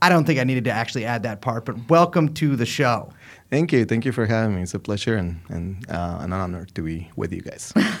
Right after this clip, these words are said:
Speaker 3: Thanks so much.
Speaker 1: <laughs> I am, as I said to you guys before we started recording, thrilled to finally be able to say this.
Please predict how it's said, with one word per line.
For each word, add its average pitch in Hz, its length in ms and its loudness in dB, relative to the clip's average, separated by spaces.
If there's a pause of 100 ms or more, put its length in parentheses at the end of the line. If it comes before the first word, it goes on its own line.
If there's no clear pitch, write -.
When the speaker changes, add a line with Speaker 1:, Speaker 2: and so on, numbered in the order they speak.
(100)
Speaker 3:
Thanks 180 220 2
so 202 140 2
much. 185 600 2 (240)
Speaker 1:
<laughs> - 240 -14
I 156 180 6
am, 175 420 4 (480)
as 135 200 2
I 127 140 2
said 123 560 -2
to 120 100 -6
you 113 100 0
guys 107 300 -6
before 107 440 -6
we 104 220 -8 (160)
started 104 420 -8
recording, 101 520 -8 (140)
thrilled 110 840 -4
to 113 100 -10
finally 107 560 -6
be 104 180 -10
able - 200 -12
to 95 80 -12
say 71 260 -12
this. 62 380 -16